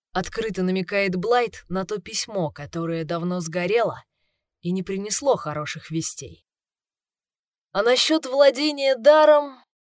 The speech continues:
ты ведь сам тогда принял решение, что Лайла должна остаться с новоявленной приемной семьей и не позволил забрать ее в стаю, и да,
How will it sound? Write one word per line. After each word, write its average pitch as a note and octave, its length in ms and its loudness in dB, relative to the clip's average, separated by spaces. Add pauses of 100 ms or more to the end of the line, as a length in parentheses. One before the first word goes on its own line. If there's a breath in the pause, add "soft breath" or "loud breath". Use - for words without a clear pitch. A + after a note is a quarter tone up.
(600)
ты D#4 100 6
ведь E4 180 8
сам E4+ 280 6
тогда E3+ 260 -2
принял G3 340 -2
решение, G#3 640 2
что - 260 4
Лайла C4+ 380 6
должна G#3+ 500 4
остаться A#3+ 580 4 (220 soft breath)
с - 140 -2
новоявленной C#4 840 4
приемной C4+ 560 2
семьей G3 640 -4 (760)
и G3+ 120 -4
не G#3 120 -2
позволил A#3 560 4
забрать E3 460 0
ее E3+ 120 -4
в D#3+ 80 -6
стаю, - 480 -8
и G3 120 -4
да, F3 240 -2